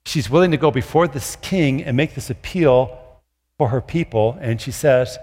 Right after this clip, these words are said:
"If I die, I die. But I'm gonna do this thing because I've been raised up for such a time as this."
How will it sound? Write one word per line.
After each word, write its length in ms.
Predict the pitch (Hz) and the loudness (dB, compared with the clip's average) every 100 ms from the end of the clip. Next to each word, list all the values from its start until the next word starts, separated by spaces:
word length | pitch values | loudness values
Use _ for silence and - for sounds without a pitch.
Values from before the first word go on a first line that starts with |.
| - | -6
"If 100 | - | 2
I 120 | 160 | 4
die, 220 | 175 190 | 4 4
I 20 | |
die. 300 | 196 208 120 - - _ _ _ _ _ _ | 4 2 0 -8 -20 _ _ _ _ _ _
But 80 | - | -2
I'm 60 | 139 | 0
gonna 120 | 143 | 2
do 160 | 123 147 | 2 2
this 220 | 117 - | 0 -2
thing 180 | 117 113 | -4 -4
because 260 | 113 123 | -4 -2
I've 160 | 127 110 | 0 0
been 140 | 120 | 0
raised 260 | 113 135 117 | 0 0 0
up 140 | 143 | -2
for 80 | - | -4
such 240 | - 127 | -12 -10
a 40 | 113 | -8
time 280 | 110 101 98 | -4 -4 -6
as 80 | |
this." 380 | 90 92 - - | -10 -12 -14 -16